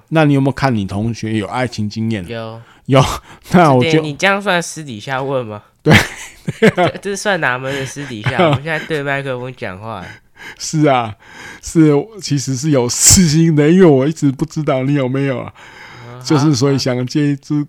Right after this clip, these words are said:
Speaker 1: 这个问题来了解一下你到底有没有。
Speaker 2: 没有。
Speaker 1: 哦，但是你会想谈恋爱吗？
Speaker 2: 目前可能会吧。
Speaker 1: 哦，对，那他有什么吸引你的地方？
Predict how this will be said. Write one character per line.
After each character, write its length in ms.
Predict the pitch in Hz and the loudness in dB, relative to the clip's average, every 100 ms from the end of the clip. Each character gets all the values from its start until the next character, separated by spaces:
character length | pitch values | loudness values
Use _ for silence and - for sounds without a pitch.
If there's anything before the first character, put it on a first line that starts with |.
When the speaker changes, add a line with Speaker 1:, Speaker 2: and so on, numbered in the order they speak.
| _ | _
Speaker 1:
这 140 | - | -4
个 120 | 147 | 0
问 160 | 135 143 | 0 2
题 280 | 151 - 175 - | 2 6 4 6
来 240 | 165 151 - - - | 4 2 -2 -14 -6
了 260 | 139 147 156 | 2 2 2
解 140 | 135 | 0
一 60 | 123 | 0
下 220 | 165 143 | 2 2
你 240 | 127 123 | 0 -2
到 200 | 120 160 | 0 2
底 160 | 131 131 | 2 0
有 160 | 127 110 | -2 -2
没 180 | 120 | -4
有。 220 | 123 117 117 | -4 -6 -10
Speaker 2:
没 180 | 123 | -10
有。 240 | 123 113 110 _ | -10 -12 -16 _
Speaker 1:
哦， 280 | - 160 135 127 | -12 -4 -2 4
但 160 | 180 | 4
是 320 | 165 196 175 | 4 2 2
你 140 | 143 127 | 4 2
会 160 | 156 | 2
想 200 | 156 120 | 2 0
谈 200 | 107 101 123 | -2 -4 -4
恋 160 | 139 | -4
爱 180 | 143 135 | -2 -2
吗？ 380 | 117 110 107 95 _ _ _ _ _ _ _ | -2 -4 -8 -12 _ _ _ _ _ _ _
Speaker 2:
目 240 | - 139 123 | -18 -16 -16
前 380 | - 107 98 | -16 -16 -16
可 160 | 95 107 | -18 -18
能 160 | 98 101 | -16 -16
会 200 | 113 107 | -14 -16
吧。 220 | 90 - - | -16 -20 -10
Speaker 1:
哦， 240 | 120 123 | -2 -2
对， 260 | 113 139 120 | 0 0 2
那 160 | 143 | 2
他 200 | 151 143 | 2 2
有 120 | 147 123 | 2 0
什 140 | 110 | 0
么 280 | 104 110 113 | -4 -4 -4
吸 220 | - 139 | -4 -2
引 100 | 127 | -2
你 100 | 107 | -4
的 140 | 95 | -6
地 240 | 95 123 110 | -10 -8 -8
方？ 380 | 95 92 92 | -8 -10 -10